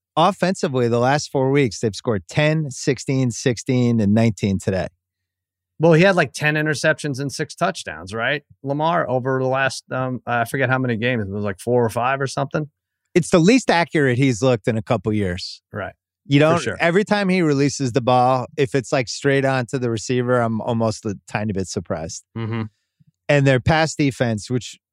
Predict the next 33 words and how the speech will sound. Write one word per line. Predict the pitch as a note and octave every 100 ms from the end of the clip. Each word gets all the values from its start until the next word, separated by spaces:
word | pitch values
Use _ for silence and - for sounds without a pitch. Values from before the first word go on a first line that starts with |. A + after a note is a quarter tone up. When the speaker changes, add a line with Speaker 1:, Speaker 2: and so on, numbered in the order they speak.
| _ _
Speaker 1:
Pittsburgh | E3 - C#3+ B2
was | A2
not | C#3 C3+
able | C3 A#2 A#2
to | A2+
exploit | G2+ - A#2 G#2
today | B2 A2
because | G2 G#2 A#2 F#2+
of | G#2+
Roethlisberger, | A2 A2 - F#2 - F#2 E2 E2+
but | F#2+
I | F#2+
think, | F#2 F2+ - _ - _ _ _ _
you | B2+
know, | A2+ G2+
we're, | C3 C#3 -
they | D#3
play | D#3+ E3
Green | A2 B2+ C#3
Bay | C#3 C#3+ C3
in | A2
two | C3+ A2+
weeks, | A#2 C3 - - - _ _ _ _ _ _ _ _ -
and | B2+ A#2 G#2+ F#2 - _ _ _ _ _ _ - C3
to | E3
me, | C#3+ C3+
that's | A#2 G#2+ -
just, | G#2 F#2 -
like, | F2+ G#2+
Rodgers | G2 F2+ F#2 E2 -
lights | E2+ E2+
them | D#2+ D#2
up. | C#2+